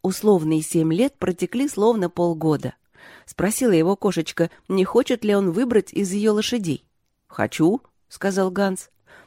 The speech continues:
Тогда она ему открыла домик, и чуть только дверь отворилась, видит он, стоят там в стойле двенадцать лошадей,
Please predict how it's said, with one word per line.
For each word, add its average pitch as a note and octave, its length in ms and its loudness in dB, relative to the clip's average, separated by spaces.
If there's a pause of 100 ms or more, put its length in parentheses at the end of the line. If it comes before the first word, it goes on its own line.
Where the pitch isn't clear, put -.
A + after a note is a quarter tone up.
(120)
Тогда E3+ 320 0
она A#3+ 140 2
ему F#3+ 200 2
открыла E3 420 0
домик, D3 520 -2
и F#3+ 160 -2
чуть C4 260 0
только B3 320 2
дверь F3 300 0
отворилась, A#3 680 2
видит A#3 400 0
он, A3+ 180 6 (180)
стоят A#3+ 460 2
там G#3 180 2
в - 20 -4
стойле B3+ 440 4
двенадцать G#3+ 640 -2
лошадей, F#3 580 0